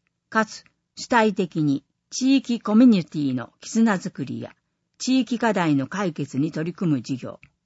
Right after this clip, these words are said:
主な事業、地域の安心、安全に関する事業、地域の子どもが元気になる事業、ほか、申請期間、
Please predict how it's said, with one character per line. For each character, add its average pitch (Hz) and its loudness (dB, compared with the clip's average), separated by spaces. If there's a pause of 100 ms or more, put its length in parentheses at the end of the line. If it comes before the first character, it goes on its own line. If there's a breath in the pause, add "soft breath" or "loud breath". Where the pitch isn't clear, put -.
(960)
主 247 4
な 156 2
事 135 -4
業、 123 -10 (580)
地 269 4
域 208 -2
の 147 0
安 180 -2
心、 156 -4 (300)
安 233 4
全 208 2
に 190 -4
関 180 -4
す 180 -8
る 139 -4
事 143 -2
業、 127 -12 (640)
地 262 2
域 170 -2
の 139 0
子 151 -6
ど 156 0
も 147 0
が 127 -8 (220)
元 247 6
気 - -6
に 139 2
な 156 -2
る 131 -8
事 131 -8
業、 123 -10 (400)
ほ 143 -14
か、 - -10 (1200)
申 262 6
請 214 2
期 - -14
間、 - -8